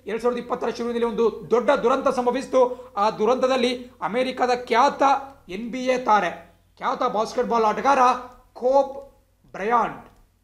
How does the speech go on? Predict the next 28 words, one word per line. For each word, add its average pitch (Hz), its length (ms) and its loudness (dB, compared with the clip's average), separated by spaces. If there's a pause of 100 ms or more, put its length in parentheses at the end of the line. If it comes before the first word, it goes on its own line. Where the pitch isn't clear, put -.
(380)
ಅವರು 226 200 -4
ಒಂದು 240 220 0
helicopter, 277 680 2
ಆ, 185 280 2
ದುರಂತದಲ್ಲಿ 254 920 -2
ತಮ್ಮ 233 200 0
ಪುತ್ರಿ 262 400 -4
ಜೊತೆ 247 580 2
ವಿಧಿವಶರಾದ್ರು. 185 1000 -2 (240)
So 185 80 -14
ಕೋಬ್ 247 260 -2
ಬ್ರಯಾಂಟ್ 247 300 2
ಅಂತ 208 120 -2
ಹೇಳಿದ್ರೆ 254 320 2 (240)
ನಿಮಗೆ 190 200 -10
next 190 240 -10
ಅವರ 214 160 -2
ಫೋಟೋವನ್ನ 196 340 -8
ಕೂಡ 190 160 -8
ತೋರಿಸ್ತೀನಿ. 190 640 -8 (120)
ಅವರು 135 560 -2
ಈ 202 160 -10
ಒಂದು 208 300 -4
ಎನ್ 185 220 -8
ಬಿ 208 100 -4
ಎ 208 120 -2
ಆಟಗಾರ 165 360 -6
ಆಗಿದ್ರು. 135 580 -10